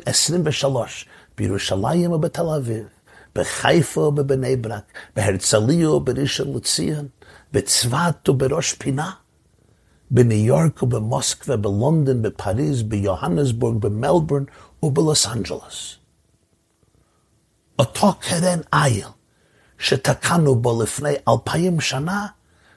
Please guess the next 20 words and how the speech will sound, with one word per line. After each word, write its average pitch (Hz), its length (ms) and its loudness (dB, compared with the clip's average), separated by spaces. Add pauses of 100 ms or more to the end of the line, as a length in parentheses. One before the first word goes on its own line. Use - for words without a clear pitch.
(120)
עדיין 151 540 2
נשמע 135 420 -2
קולו 127 420 -2
בכל 117 420 2
העולם 107 340 0
היהודי, 98 400 -2
בכל 92 380 0
הגלובוס. 85 640 -6 (580)
אותן 185 360 0
ציציות, - 840 0 (1080)
אות-, - 240 -10 (180)
אותן - 360 0
ציציות, - 800 0 (440)
אותה 139 260 -4
שבת, - 640 -4 (360)
אותו 139 220 -4
יום 117 200 2
כיפור, - 420 -8 (600)
אותה - 320 0
תורה 156 440 2